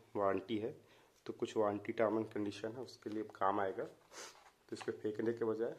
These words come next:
संभाल के रखिएगा। यहाँ पे box है, box में देखिएगा, यहाँ पे इसकी transfer speed दी हुई है। ये टू पॉइंट five inch का सा-, साटा एसएसडी है, सिक्स जीबीपीएस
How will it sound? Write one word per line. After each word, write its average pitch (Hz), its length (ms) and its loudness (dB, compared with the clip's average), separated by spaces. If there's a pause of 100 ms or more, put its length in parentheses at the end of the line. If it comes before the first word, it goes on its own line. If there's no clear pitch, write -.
(1120)
संभाल 101 340 2
के 92 120 -6
रखिएगा। 101 420 -6 (760)
यहाँ 110 300 4
पे 131 140 0
box 120 360 6
है, 123 60 -2
box 113 360 6
में 117 100 -4
देखिएगा, 104 480 -2 (400)
यहाँ 107 180 0
पे 110 120 -8
इसकी 113 240 -4
transfer 101 520 4
speed - 260 -8
दी 90 180 -6
हुई 90 140 -8
है। 90 100 -8
ये - 880 -16
टू 117 120 -2
पॉइंट 113 220 8
five 113 280 8
inch 113 140 2
का 117 160 4
सा-, 104 220 4 (400)
साटा 104 380 2 (1000)
एसएसडी 104 440 0
है, 127 160 2 (640)
सिक्स 110 160 0
जीबीपीएस 110 520 2